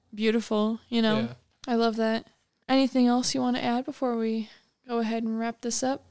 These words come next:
Speaker 2: I don't think so on this one. I think this one is
Speaker 1: Pretty straightforward.
Speaker 2: Yeah.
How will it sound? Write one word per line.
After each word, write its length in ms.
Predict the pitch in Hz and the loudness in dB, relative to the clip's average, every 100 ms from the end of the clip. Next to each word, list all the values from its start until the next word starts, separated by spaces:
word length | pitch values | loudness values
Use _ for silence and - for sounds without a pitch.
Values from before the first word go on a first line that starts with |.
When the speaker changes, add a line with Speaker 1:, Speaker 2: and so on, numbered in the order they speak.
| - - _ | -20 -20 _
Speaker 2:
I 80 | 196 | 0
don't 160 | 294 247 | 2 2
think 180 | 233 214 | 0 0
so 200 | 202 190 | 0 2
on 140 | 170 | 2
this 240 | 160 165 165 | 2 2 2
one. 280 | 156 156 - _ _ _ _ _ 147 | 2 2 -2 _ _ _ _ _ -20
I 40 | |
think 240 | 147 143 143 | -20 -20 -20
this 160 | 135 | -14
one 220 | 143 139 135 | -6 -4 -4
is 460 | 127 127 143 - - _ _ _ | -4 -4 -6 -8 -12 _ _ _
Speaker 1:
Pretty 200 | - 240 | 0 2
straightforward. 720 | 214 233 226 226 220 220 233 - | 4 4 2 2 2 2 0 -4
Speaker 2:
Yeah. 380 | 127 127 127 139 | -2 0 0 -2